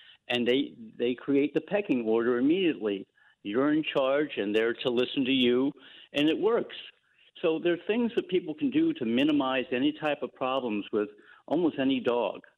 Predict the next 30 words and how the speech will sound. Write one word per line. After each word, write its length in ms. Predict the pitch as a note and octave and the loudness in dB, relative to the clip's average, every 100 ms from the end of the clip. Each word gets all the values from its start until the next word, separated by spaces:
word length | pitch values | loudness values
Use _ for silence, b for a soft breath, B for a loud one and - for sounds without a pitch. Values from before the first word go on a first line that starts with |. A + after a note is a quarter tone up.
| _ b b b b - | _ b b b b -6
So 300 | C#3+ A#2+ A2+ - | 0 0 0 -4
I 60 | |
didn't 260 | B2+ C#3+ C#3 | 0 0 2
mean 180 | D3+ B2+ | 2 0
to 80 | B2 | -6
use 540 | A2 C3 B2+ C#3+ C3+ | -8 -10 -4 -2 0
any 220 | C3+ G#2 - | 0 0 -2
scare 220 | A3+ B3 | -2 -2
tactics, 520 | B3 D3+ C3 - C#3+ - | -2 -4 -4 -4 -8 -6
but 120 | - | -8
just, 200 | - E3 - | -4 -6 -6
you 160 | - F3+ | -6 0
know, 280 | D#3 D3 - - - D3+ - _ - | 2 0 -4 -16 -16 -16 -18 _ -8
there's 280 | C#3+ D3+ C3 | -2 -2 0
a 40 | |
reason 460 | B2 D3+ F#3+ F3 C3+ | 0 0 0 0 0
why 160 | C3+ C3+ | 0 -2
people 380 | - D#3 C#3+ C3 | -4 -2 0 2
are 160 | B2+ B2+ | 2 0
concerned, 640 | B2+ A2+ - A3 G#3+ F3 | -4 -8 -4 -4 -2 -2
and 200 | - C3 | 0 0
the 60 | B2 - | 0 -4
statistics 580 | C3 - F#3+ F#3+ D#3+ - | -10 -2 -4 -2 -6 -6
bear, 260 | A#2 C#3 - - D#3 | -4 -4 -4 -6 -4
some, 160 | D#3 B B - | -4 B B -6
some 140 | F#3 F#3 | -2 0
of 60 | |
them 220 | E3 B2+ | 0 0
bear 240 | G2+ C3 C#3 | 0 0 0
them 160 | D#3 | -2